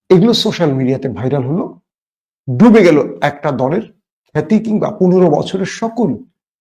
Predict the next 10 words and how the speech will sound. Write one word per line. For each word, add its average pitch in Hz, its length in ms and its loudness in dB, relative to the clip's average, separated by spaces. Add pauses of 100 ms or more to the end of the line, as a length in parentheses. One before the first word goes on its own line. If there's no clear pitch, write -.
(100)
অর্জন 143 500 0
বা 123 120 -4
তাদের 131 240 -4
যে 131 180 -8
কষ্ট, - 300 -6 (180)
সেগুলো 139 260 -4 (680)
হারিয়ে 143 280 0
যেতে 127 140 -8
শুরু 143 240 -12
করলো। - 280 -18